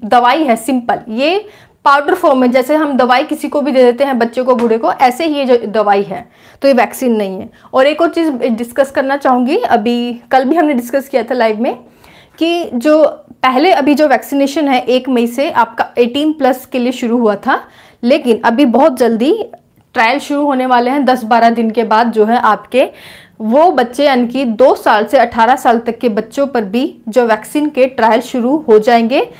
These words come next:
जिसके बाद से उनको भी वैक्सीन लगनी शुरू हो जाएगी। ओके, प्लीज वीडियो को लाइक ज़रूर कर दें। अगर आपको लगता है कि आप लोगों के लिए मेहनत की जाती है तो प्लीज वीडियो को लाइक करें और शेयर ज़रूर करें अपने फ्रेंड्स के साथ।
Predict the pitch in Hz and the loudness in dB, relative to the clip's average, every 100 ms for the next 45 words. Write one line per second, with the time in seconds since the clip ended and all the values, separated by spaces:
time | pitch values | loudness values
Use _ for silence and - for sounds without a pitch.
0 | - - 254 - 330 277 214 - 269 254 | -12 -6 -4 0 0 2 0 0 -2 0
1 | 330 330 285 240 226 202 - 254 233 202 | 0 2 0 0 -2 -4 -4 -2 -2 0
2 | 214 453 - - 208 285 - - - 233 | -2 -2 -4 -2 0 -2 -6 -8 2 2
3 | 214 - 180 - _ - 233 - - - | 2 -6 -10 -16 _ -8 -4 -2 -4 -6
4 | _ _ _ _ _ _ _ _ _ _ | _ _ _ _ _ _ _ _ _ _
5 | _ - - _ _ _ _ _ - _ | _ -20 -20 _ _ _ _ _ -20 _
6 | _ _ _ 320 370 - - 277 277 330 | _ _ _ 2 2 0 -4 -2 0 0
7 | 311 262 247 - 233 269 311 277 240 359 | 2 2 0 -2 0 0 0 -2 2 -2
8 | - - _ _ _ - 233 240 233 269 | -2 -18 _ _ _ -2 0 2 2 0
9 | 247 240 277 302 285 247 240 247 240 247 | -2 -2 -2 -2 0 -2 2 0 2 -2
10 | 240 220 226 233 240 233 226 262 269 294 | 0 0 -2 -2 0 0 -2 -6 -2 0
11 | 302 269 277 277 262 226 269 - 302 330 | 2 2 0 2 2 2 0 -2 0 0
12 | - 240 - 254 247 233 247 247 226 226 | -4 -6 2 2 2 0 -2 0 -2 -2
13 | 240 240 233 233 - - - - - | -4 -2 -2 -4 -14 -12 -12 -14 -20